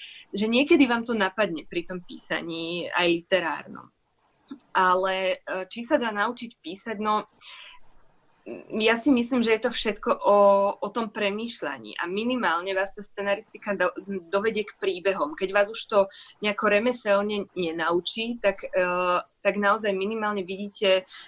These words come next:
ve-, alebo vidíte a čítate veľmi veľa príbehov, ktorých, e, vidíte rôzne cesty toho uvažovania a vykresľovanie príbehov.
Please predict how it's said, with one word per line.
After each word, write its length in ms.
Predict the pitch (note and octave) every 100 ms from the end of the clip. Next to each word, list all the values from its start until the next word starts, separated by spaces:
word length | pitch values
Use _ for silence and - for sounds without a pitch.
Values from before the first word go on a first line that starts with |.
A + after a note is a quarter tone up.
| -
ve-, 160 | F#3+ G#3+
alebo 320 | F#3+ F3+ F3+ _ - F3 - E3+
vidíte 320 | F3+ F3+ F#3+
a 160 | -
čítate 560 | - F3 - F#3 F#3 F3
veľmi 320 | G3 G3+ A3+
veľa 240 | G3 F#3+ F#3+
príbehov, 640 | F3+ E3+ E3+ G3+ A3+ A3 A3+ -
ktorých, 360 | F#3+ F#3 F#3 -
e, 0 | - - E3+ E3+ E3+ E3 _ -
vidíte 400 | F3+ G3 G3+ G3
rôzne 480 | F#3 G3 G#3 G3+
cesty 400 | - F3+ F3 -
toho 240 | F#3 F#3+ F#3 -
uvažovania 800 | D#3+ F3 E3+ D3 D3 E3 E3 -
a 80 |
vykresľovanie 880 | E3+ F3 G#3 F#3 - F#3 F3 E3+ -
príbehov. 640 | - E3 D#3 C3+ D3+ -